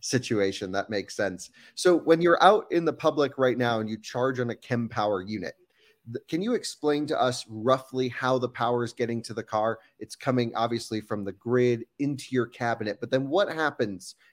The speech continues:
after the A C D C rectification? What, how do you choose what modules to spin up? How do you choose what cars get what power? What's the general, uh, you know, sort of overview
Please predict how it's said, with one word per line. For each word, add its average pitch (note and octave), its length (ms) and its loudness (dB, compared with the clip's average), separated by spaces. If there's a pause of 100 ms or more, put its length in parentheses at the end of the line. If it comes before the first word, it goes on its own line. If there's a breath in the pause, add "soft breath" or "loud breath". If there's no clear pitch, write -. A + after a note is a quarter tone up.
(120)
after A#2 280 -2
the A#2 180 4
A B2 80 2
C A2 280 -6
D G#2 220 -8
C G2+ 360 -8 (180)
rectification? G#2 960 -4
What, B2+ 240 4 (200 loud breath)
how D#3+ 140 6
do F3 60 4
you E3 140 2
choose E3 420 -2
what D3+ 160 4
modules C3+ 600 2
to B2 80 -8
spin B2+ 400 2
up? B2+ 340 2
How C#3 160 0
do D#3+ 80 0
you C#3+ 160 -4
choose C3+ 420 -4
what B2 280 0 (100)
cars C3 400 0
get B2 180 0
what A2+ 300 -2
power? A2+ 460 0 (180 soft breath)
What's D3 300 -2
the C3 120 0
general, G#2+ 960 0
uh, F#2+ 440 -4
you A#2 140 -6
know, F#2+ 120 -4
sort G#2+ 260 -2
of G2 220 -4
overview G2+ 840 0